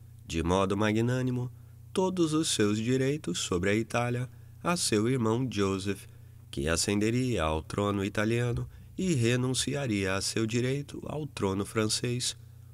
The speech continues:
o que garantiria que os dois países jamais estariam unidos sob um mesmo governante. Ele expressou a esperança de que sua, entre aspas,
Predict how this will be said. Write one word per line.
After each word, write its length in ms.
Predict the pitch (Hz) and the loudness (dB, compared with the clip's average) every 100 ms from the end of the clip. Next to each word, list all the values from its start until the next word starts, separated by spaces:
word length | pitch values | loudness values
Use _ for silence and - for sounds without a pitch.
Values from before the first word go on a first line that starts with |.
| - | -6
o 120 | 80 | -6
que 200 | - 101 | 0 2
garantiria 720 | 107 107 110 127 123 123 127 | 4 4 2 0 0 0 -2
que 180 | 120 143 | -4 -4
os 200 | 147 120 | -2 -2
dois 320 | 98 101 - | -2 -2 -2
países 600 | 117 117 127 131 131 - - - - - | -4 -2 -2 -4 -6 -6 -10 -20 -20 -6
jamais 640 | 127 170 185 123 107 107 | -2 0 0 2 4 4
estariam 560 | 113 - 127 131 147 170 | 0 0 -2 0 0 0
unidos 600 | 180 104 95 101 - - | 0 0 0 -2 -6 -8
sob 380 | - - 143 151 | -6 -2 0 0
um 80 | 156 | -2
mesmo 560 | 104 104 117 117 117 107 | 0 0 0 0 -2 -2
governante. 960 | 101 107 107 92 78 73 73 - - - - - - - - - - | 0 0 0 -2 -4 -6 -8 -8 -10 -14 -20 -20 -20 -20 -20 -20 -20
Ele 360 | - 85 92 101 | -4 0 0 2
expressou 720 | 104 107 - 113 - 123 123 | 0 0 0 0 0 -2 0
a 100 | 117 | 0
esperança 880 | 123 139 - 147 127 107 107 - 110 - - - | 0 0 -2 0 2 2 2 0 -4 -6 -20 -14
de 160 | - 175 | -2 -2
que 160 | 180 180 | 0 -2
sua, 460 | - 147 147 156 - - | 0 0 0 -2 -10 -6
entre 320 | 85 - 95 | -6 -2 0
aspas, 580 | 101 113 - - 117 | 0 0 -4 -8 -10